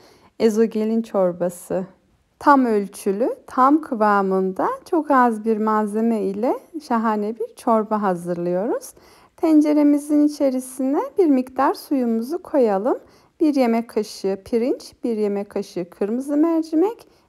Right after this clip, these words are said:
bir yemek kaşığı bulgurumuzu yıkadıktan sonra tenceremizin içerisine alıp haşlamaya bırakalım.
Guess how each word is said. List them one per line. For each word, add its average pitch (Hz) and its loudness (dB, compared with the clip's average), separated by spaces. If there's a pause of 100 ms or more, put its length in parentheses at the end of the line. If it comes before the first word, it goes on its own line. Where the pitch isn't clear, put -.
(120)
bir 381 4
yemek 240 0
kaşığı 254 -4
bulgurumuzu 214 0 (480)
yıkadıktan 247 2
sonra 277 0
tenceremizin 233 0
içerisine 233 0
alıp 294 0
haşlamaya 285 -2
bırakalım. 214 0